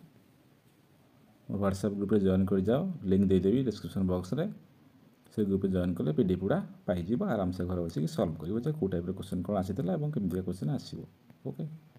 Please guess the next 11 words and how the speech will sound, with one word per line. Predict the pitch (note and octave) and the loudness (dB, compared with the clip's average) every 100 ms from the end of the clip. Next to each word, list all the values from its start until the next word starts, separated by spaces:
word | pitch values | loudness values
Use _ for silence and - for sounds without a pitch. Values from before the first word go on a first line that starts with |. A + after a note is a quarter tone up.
| _ _ _ _ _ - _ _ | _ _ _ _ _ -20 _ _
ତ | C3 | 0
ଦୁଇଟା | A#2+ B2 C3+ | 2 4 2
କୋଶ୍ଚିନ୍ | B2 A#2+ | 2 2
ମୁଁ | B2+ | 4
କମ୍ବାଇନ୍ | B2 G2+ G#2+ G#2+ | 4 4 6 6
କରିକି | G#2+ A2 | 4 4
ଆଣିଥିଲି, | G2 F#2 C#3+ | 4 2 2
ଗୋଟେ | D3 - | 0 2
କୋଶ୍ଚିନ୍ | G2+ G2 G2+ | 2 0 -2
ସଲ୍ଭ | F#2+ F2+ F2 | -4 -2 -2
କରିଲି, | F#2+ F2+ D3 G#3+ | -2 -2 -2 -4